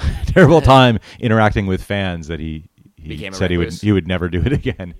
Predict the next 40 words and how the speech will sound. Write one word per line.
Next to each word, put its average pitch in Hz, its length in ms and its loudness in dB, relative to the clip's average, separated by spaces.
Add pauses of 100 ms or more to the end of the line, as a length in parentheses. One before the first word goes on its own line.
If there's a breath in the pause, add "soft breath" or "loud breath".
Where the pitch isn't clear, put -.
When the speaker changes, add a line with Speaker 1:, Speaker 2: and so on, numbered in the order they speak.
(140)
Speaker 2:
It's 135 220 -10
interesting 151 500 -8
that 107 180 -10
the 104 100 -18
continuity 120 480 -4
was 107 120 -8
such 113 140 -10
a 98 40 -16
big 107 140 -12
part. 110 160 -6
You 107 120 -10
also 117 220 -8
talk 107 240 -6
about 101 200 -8
in 98 60 -14
the 101 60 -12
book, 95 280 -10 (240 soft breath)
there 113 160 -8
was, 101 520 -8
uh, 90 280 -10
this 92 340 -12
box, 101 800 -8
like, 101 140 -16
a 87 460 -14
plastic 127 520 -8
box 104 360 -8
that - 80 -20
they 104 100 -12
used 101 220 -12
to 101 80 -20
keep - 240 -16
the 107 80 -14
continuity 98 880 -12
straight, 82 480 -20
like, 87 160 -20
with 87 100 -20
index 104 400 -14
cards 107 300 -8
in 110 100 -10
it. 104 160 -12